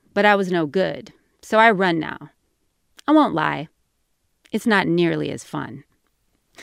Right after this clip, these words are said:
All right, Peter, those are three quotes, um, and one of them belongs to two-time Olympic gold medalist and long-distance runner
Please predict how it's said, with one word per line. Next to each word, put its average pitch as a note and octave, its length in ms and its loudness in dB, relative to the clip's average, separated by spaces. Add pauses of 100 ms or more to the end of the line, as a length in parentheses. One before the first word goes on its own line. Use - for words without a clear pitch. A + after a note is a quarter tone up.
(380)
All G#3 60 4
right, G3+ 140 6
Peter, G3+ 220 2
those G#3 340 2 (100)
are F#3+ 240 2
three A#3+ 640 -2
quotes, - 800 -2 (140)
um, F#3+ 280 0
and F#3+ 280 0
one B3 180 2
of A#3 140 0
them E3 380 -2 (100)
belongs F#3 400 0
to G#3 120 -6
two-time G3+ 440 -2
Olympic F#3+ 340 0
gold G#3+ 240 2
medalist G#3 460 -2
and E3+ 140 -2
long-distance F#3 540 -4
runner E3 360 0